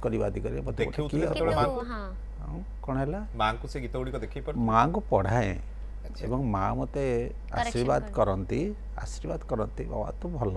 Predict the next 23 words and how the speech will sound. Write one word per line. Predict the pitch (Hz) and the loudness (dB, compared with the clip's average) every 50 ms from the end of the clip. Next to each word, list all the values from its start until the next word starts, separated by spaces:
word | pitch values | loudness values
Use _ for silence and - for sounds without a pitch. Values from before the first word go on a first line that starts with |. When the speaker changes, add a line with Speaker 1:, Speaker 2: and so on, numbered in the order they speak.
| 98 117 | 0 0
Speaker 1:
ଲେଖିବୁ।" | 117 - - - - - - - - - - - - - - - - | 0 -2 -4 -6 -6 -6 -6 -8 -8 -8 -8 -10 -10 -8 -8 -8 -8
Speaker 3:
ଆଚ୍ଛା, | - - - 320 | -6 -6 -6 -4
ବାପା? | 269 277 277 269 - - - 339 370 - - - - - - - - - - - - - - - - - | -2 -2 -2 -2 -4 -6 -6 -8 -8 -8 -10 -10 -8 -8 -8 -8 -8 -8 -8 -8 -8 -8 -8 -8 -6 -2
Speaker 1:
ବାପା, | 131 127 123 131 135 - 185 185 185 180 180 180 180 175 - - - - - - - | 4 8 8 8 8 8 8 8 10 10 8 8 8 8 6 6 4 2 -2 -6 -4
ଅ, | - - 135 135 131 127 127 127 123 123 123 120 113 | 2 4 6 6 8 8 8 8 8 6 6 4 4
ଯଦିଓ | 117 123 120 117 151 180 185 | 4 4 4 4 4 4 2
ସାହିତ୍ୟ | 175 - - 147 131 131 139 - - 151 147 147 143 143 143 143 143 139 135 127 | 2 2 2 2 2 2 0 -2 0 2 2 4 4 4 4 4 4 2 0 0
ପ୍ରତି | - - 123 127 131 127 - | 0 -2 0 0 -2 -2 -2
ତାଙ୍କର | 123 120 117 131 131 127 127 120 120 120 120 - - - - - | -2 -2 0 0 2 2 2 2 0 0 -2 -4 -6 -6 -4 -4
ଅନୁରାଗ | 104 104 104 110 127 135 135 131 135 | -2 0 2 2 4 4 2 2 0
ନଥିଲା, | 131 123 110 - - 110 101 95 - - - - - - - - | 0 -2 0 0 0 0 2 0 0 -2 -4 -8 -8 -8 -6 -4
କିନ୍ତୁ | 143 135 143 139 151 | -4 -4 -2 -4 -4
ସେ | 147 - - 135 127 | -4 -2 0 0 2
ଜଣେ | 135 131 139 131 127 127 135 170 - - - - - - - - - - | 2 2 2 2 0 0 -2 -4 -6 -8 -8 -8 -8 -8 -10 -10 -6 -4
ସଂସ୍କୃତି | - 110 107 - - - 135 131 - 151 | -2 -2 -2 -4 -4 -4 -4 -4 -4 -4
ସମ୍ପନ୍ନ | - - 120 104 101 - 113 113 113 107 | -2 0 0 0 0 -2 -2 0 0 0
ବ୍ୟକ୍ତି। | 101 104 - - - - 127 175 214 208 - - - - - - - - - - - - - - - - | 0 0 -2 -2 -2 -4 -4 -4 -4 -6 -8 -8 -10 -10 -10 -10 -10 -10 -8 -8 -8 -8 -8 -8 -8 -4
ଯେଉଁଟା | - 120 123 123 123 | -2 -2 0 0 0
ବ୍ରାହ୍ମଣ | 113 104 101 98 95 98 98 117 127 135 131 127 123 | 0 2 2 2 4 4 2 2 2 2 2 2 2
ଘର | 113 110 117 117 | 4 4 4 4
ଆମେ | 107 101 110 110 135 185 196 - - - - - - - - - - - - - 92 | 4 2 0 -2 -2 -4 -6 -6 -8 -8 -8 -8 -8 -8 -8 -8 -8 -8 -8 -6 -6
ଯଜମାନ | 92 101 95 92 107 110 123 127 127 127 | -4 -2 -2 0 0 2 2 2 2 2
କରିବା, | - 107 98 92 90 104 | 2 2 2 2 2 0